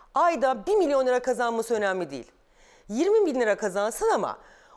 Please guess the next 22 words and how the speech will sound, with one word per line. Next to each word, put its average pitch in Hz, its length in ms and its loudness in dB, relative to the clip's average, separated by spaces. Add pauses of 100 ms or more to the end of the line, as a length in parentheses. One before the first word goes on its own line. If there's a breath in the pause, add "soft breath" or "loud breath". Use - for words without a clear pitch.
o 302 100 0
bir 392 100 4
milyonu 392 320 2
kazanır 392 360 0
sağda 415 360 0
solda 392 280 0
yer. 190 280 2
Beni 262 180 0
ilgilendirmez 269 600 -2
o. 185 60 -2
Yirmi 359 380 -2
bin 349 120 -2
lira 285 180 2
kazanır 294 420 -2
bana 262 280 0
harcar. 151 400 -2
Çok - 220 -8
daha 214 200 0
kıymetli 190 480 -6
bir 185 60 -8
para 143 280 -2
o. 104 160 -4